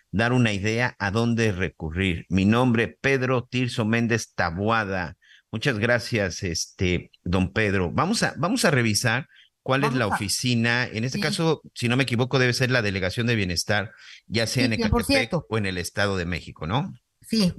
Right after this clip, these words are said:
Speaker 2: cien por ciento, y él debe de estar yendo a donde le dijeron que debe de, de, de recoger o donde,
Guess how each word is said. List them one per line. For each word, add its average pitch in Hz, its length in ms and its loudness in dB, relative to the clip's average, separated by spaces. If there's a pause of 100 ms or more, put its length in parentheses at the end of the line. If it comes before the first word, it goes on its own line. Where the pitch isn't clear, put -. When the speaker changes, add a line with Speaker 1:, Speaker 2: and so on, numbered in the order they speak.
(100)
Speaker 2:
cien 226 240 0
por 240 140 2
ciento, 247 440 0
y 226 220 0
él 247 200 0
debe 214 280 0
de 196 80 -2
estar 185 280 -2
yendo 190 280 0
a 190 40 2
donde 170 240 0
le 151 100 0
dijeron 180 380 4
que 165 120 0
debe 165 200 6
de, 151 360 2
de, 139 540 2 (420)
de 156 160 6
recoger 175 560 2
o 175 100 2
donde, 156 440 0